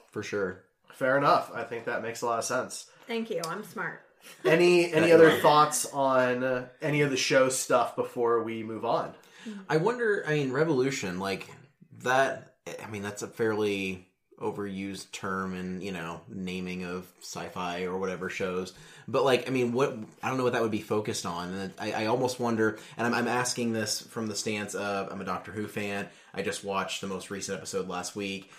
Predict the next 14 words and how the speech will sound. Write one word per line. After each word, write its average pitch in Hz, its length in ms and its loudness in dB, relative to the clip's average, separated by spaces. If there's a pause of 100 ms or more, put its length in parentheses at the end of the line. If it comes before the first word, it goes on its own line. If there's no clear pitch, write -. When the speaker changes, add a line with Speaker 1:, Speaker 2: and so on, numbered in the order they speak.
(100)
Speaker 1:
and 107 160 -4
there 104 220 0
are 107 160 -2
some 104 300 -4
very, 104 680 0
very 101 320 0
obvious, 95 800 0 (300)
uh, 95 320 0
call-outs 90 800 -2
of 92 260 -6
our 92 120 -2
current 92 380 -8
political 95 300 -6
regime. 90 500 -6